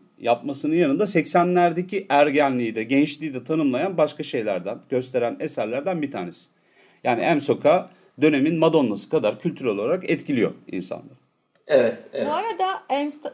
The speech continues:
Speaker 3: Elm Sokağı ile ilgili bir şey söylemek istiyorum. Ee, bahsetmiştik işte bu on bir yaşındaki etkilendiği adamın haricinde, e, etkilendiği başka bir şey de var. Bir gazete küpürü. O da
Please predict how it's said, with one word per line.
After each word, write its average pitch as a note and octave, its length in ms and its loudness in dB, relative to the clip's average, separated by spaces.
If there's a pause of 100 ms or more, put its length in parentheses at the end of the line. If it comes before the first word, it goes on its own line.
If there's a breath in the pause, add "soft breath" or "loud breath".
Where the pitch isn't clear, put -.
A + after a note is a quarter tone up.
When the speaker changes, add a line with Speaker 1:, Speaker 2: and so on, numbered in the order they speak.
(140)
Speaker 3:
Elm D4+ 180 2
Sokağı D#4 380 -4
ile D4 120 -6
ilgili C4 200 -6
bir C4 40 -6
şey D4+ 160 -10
söylemek A#3+ 500 -4
istiyorum. A3+ 500 -8
Ee, - 60 -10 (540)
bahsetmiştik B3 580 2
işte G#3+ 220 -6
bu A#3 60 2
on A#3+ 200 4
bir B3 80 6
yaşındaki A#3 680 0
etkilendiği A#3 840 0
adamın B3 340 4
haricinde, A#3 920 2 (380 loud breath)
e, A3 180 -2
etkilendiği C4+ 640 0
başka B3+ 340 4
bir B3 40 2
şey C#4+ 260 0
de G3+ 140 4
var. C#4 260 6
Bir C4 260 -2
gazete C4 540 4
küpürü. F#3 420 -2 (400 loud breath)
O C#4 160 2
da D#4 260 8